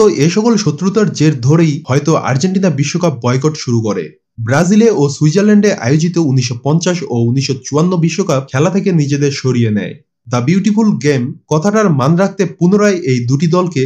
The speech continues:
মাঠে নামতে দেখা যায়। মেসি, নেইমার করমর্দনও করে, তবু কোথাও একটু প্রতিদ্বন্দ্বিতা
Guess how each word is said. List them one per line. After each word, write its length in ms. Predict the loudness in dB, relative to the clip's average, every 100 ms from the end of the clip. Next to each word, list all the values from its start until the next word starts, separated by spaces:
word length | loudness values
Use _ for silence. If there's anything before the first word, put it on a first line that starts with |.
| -2
মাঠে 220 | -2 0
নামতে 300 | 2 0 0 -2 -2
দেখা 220 | -2 -2
যায়। 240 | -4 -6 -8 _ _ _
মেসি, 360 | 0 0 2 2
নেইমার 340 | 4 2 2 0
করমর্দনও 640 | 0 2 4 2 2 2 2
করে, 260 | 0 0 -2 -4
তবু 220 | 0 2 2 2
কোথাও 280 | 0 4 2
একটু 220 | 2 0
প্রতিদ্বন্দ্বিতা 720 | 0 -2 0 0 2 2 0